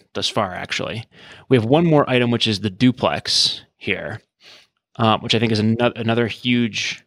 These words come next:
there's probably a few other things, but I wanna spend a moment on the duplex. You have two hundred grand in equity on this duplex.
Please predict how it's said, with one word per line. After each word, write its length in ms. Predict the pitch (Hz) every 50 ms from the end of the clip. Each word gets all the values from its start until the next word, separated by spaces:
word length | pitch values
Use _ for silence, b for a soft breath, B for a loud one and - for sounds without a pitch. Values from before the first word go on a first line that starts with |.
| _ _ -
there's 80 | 131
probably 200 | - 143 127 104
a 260 | 95 - _ _ - -
few 160 | - 127 113
other 160 | 104 98 92
things, 280 | - - 92 90 90 -
but 100 | - 110
I 20 |
wanna 160 | 120 123 113
spend 280 | - - 135 123 117 - -
a 80 | 120 113
moment 320 | 117 123 135 139 139 -
on 120 | - 113
the 60 | 107 101
duplex. 520 | 101 117 113 - 110 92 85 - - B B B B B B B B _
You 100 | - 123
have 320 | 120 120 120 117 110 - b b b b b -
two 200 | - - - 180
hundred 320 | 143 143 147 143 131 123 107
grand 280 | 113 120 120 120 117
in 80 | 113 113
equity 340 | 123 123 - 117 110 107 101
on 80 | 98
this 160 | 98 98 92 -
duplex. 500 | - 110 110 - 98 87 - - -